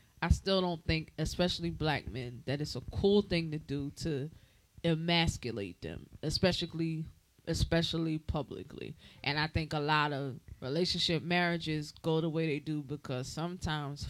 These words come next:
females do too much. And they, you know, they hit below the belt and then it's irreparable. So that probably also is kinda my thing with this, 'cause I think it's gonna encourage that culture, which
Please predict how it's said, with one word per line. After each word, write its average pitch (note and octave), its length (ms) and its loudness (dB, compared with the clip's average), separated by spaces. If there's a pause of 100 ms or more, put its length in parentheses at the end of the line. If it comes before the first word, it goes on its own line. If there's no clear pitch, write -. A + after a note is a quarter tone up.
females D#3 960 -2 (920)
do D#3 160 -6
too A#2+ 280 -10
much. - 320 -14 (640)
And C#3+ 240 -4
they, C#3+ 280 -2
you D3+ 160 -8
know, D3 200 -2
they D3 180 -2
hit E3 300 0
below D#3+ 260 2
the D#3+ 120 2
belt C3+ 360 -4
and C3 140 -8
then B2 180 -6
it's C#3 300 -6
irreparable. C#3 840 -2 (340)
So E3 320 4 (200)
that F#3+ 320 8
probably E3+ 640 4
also D#3 460 2
is C#3 180 -2
kinda D#3 360 -4
my D3 180 -2
thing D3+ 260 -2
with B2+ 140 -4
this, A#2 220 -6
'cause D#3+ 120 -4
I D#3 100 0
think D#3 200 -4
it's D3 140 -6
gonna C#3 180 -6
encourage A#2 720 -6
that C#3+ 240 -2
culture, - 520 -8 (440)
which E3+ 200 4